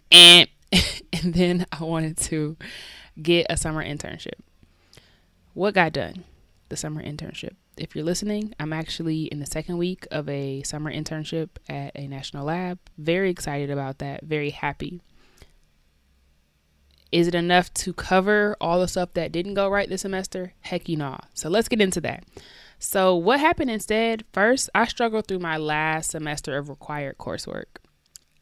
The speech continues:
I was in this class, and when I would explain it to, like, my friends, this is how I would explain it. I'm like, "I feel like this class, <laughs>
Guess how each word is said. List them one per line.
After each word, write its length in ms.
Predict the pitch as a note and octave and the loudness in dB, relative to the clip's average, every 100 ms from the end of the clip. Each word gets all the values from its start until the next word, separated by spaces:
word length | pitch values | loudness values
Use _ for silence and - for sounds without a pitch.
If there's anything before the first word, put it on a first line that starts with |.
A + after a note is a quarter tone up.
| - | 0
I 120 | D#3+ | 2
was 160 | G3 | 4
in 80 | A#3+ | 0
this 160 | A#3 A3+ | -2 -4
class, 420 | - D#3 D3+ D3+ | 0 0 0 -4
and 120 | - | -6
when 100 | E3 | -2
I 100 | F3 | 2
would 100 | G3+ | 2
explain 300 | G#3 - F3+ F3 | 0 -4 -2 -2
it 80 | E3 | -2
to, 80 | |
like, 140 | E3 D3+ | -6 -6
my 140 | D3 | -8
friends, 420 | C#3 D#3 D3 C#3+ | -8 -8 -6 -6
this 100 | D3 | -8
is 60 | F3+ | -8
how 200 | E3+ D#3+ | -6 -4
I 40 | D3+ | -6
would 80 | |
explain 360 | - - F#2+ - | -8 -12 -12 -12
it. 80 | - | -12
I'm 160 | - E3+ | -12 -10
like, 180 | D#3 - | -12 -8
"I 120 | D#3+ - | -8 -6
feel 140 | A#3 | -4
like 200 | B3 A#3 | -2 -4
this 200 | G#3 G3 | -4 -6
class, 580 | - E3 E3 D#3 D3+ - - - - - - - - _ _ | -2 0 0 0 -4 -8 -16 -20 -20 -20 -20 -20 -20 _ _
<laughs> 20 | - | -6